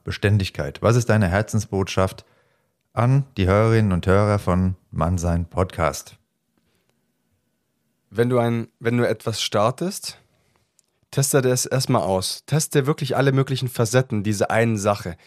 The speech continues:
Speaker 2: Warte nicht zwei, drei Jahren. Das ist egal, ob das eine Beziehung ist, ein Projekt oder etwas anderes. Teste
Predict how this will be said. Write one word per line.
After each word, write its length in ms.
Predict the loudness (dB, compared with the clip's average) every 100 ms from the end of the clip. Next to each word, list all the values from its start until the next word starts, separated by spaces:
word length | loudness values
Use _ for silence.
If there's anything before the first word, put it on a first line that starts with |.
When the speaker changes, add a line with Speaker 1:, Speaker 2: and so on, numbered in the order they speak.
| -20 _
Speaker 2:
Warte 320 | 0 0 0
nicht 380 | -2 -2 -8 -16 _ _ _ _ _ _ _ _ _ _
zwei, 400 | -2 2 4 2
drei 360 | 0 -2 0 2
Jahren. 540 | 2 0 -2 -6 -8 -14 _
Das 140 | -10 -4
ist 80 | 0
egal, 180 | 2
ob 60 | 0
das 180 | -2 -2
eine 160 | -2
Beziehung 480 | -2 -4 0 2 4
ist, 140 | 2 -2
ein 220 | -4 -4
Projekt 640 | -4 0 2 0 -4 -14 -14 _ _ _
oder 340 | -4 2 2 2
etwas 400 | -2 -2 -4 -6
anderes. 680 | -2 0 0 -2 -6 -10 -12 _ _ _ _ _ _ _ _ _ _
Teste 540 | 0 0 2 2 2